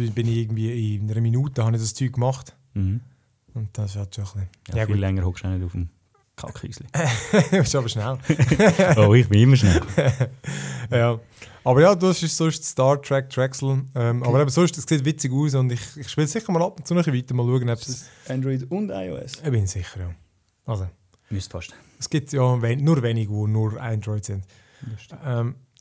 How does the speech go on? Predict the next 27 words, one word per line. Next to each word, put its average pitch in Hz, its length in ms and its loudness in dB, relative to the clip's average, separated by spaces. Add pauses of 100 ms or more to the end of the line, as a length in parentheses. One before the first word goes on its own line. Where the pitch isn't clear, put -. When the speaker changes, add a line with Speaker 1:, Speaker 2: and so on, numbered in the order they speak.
Speaker 1:
und 143 140 -2
das 180 60 0
andere, 214 200 0
was 202 60 2
ich - 20 2
noch 190 80 2
gespielt 170 300 0
habe, 147 100 4
ist, 139 240 0
äh, 131 160 2
die 123 100 -2
neueste 131 280 0
Folge 135 260 0
von 127 180 0
Game 127 280 0
of 123 140 -6
Thrones. 156 540 -2 (160)
Speaker 2:
Mhm. 127 280 -4 (340)
Speaker 1:
Puh, - 80 -18 (160)
keine 107 200 -4
Ahnung, 117 160 0
was 113 180 -6
der 117 80 -4
Untertitel 147 440 -6
schon 143 140 0
wieder 143 100 -2
ist. 151 160 -6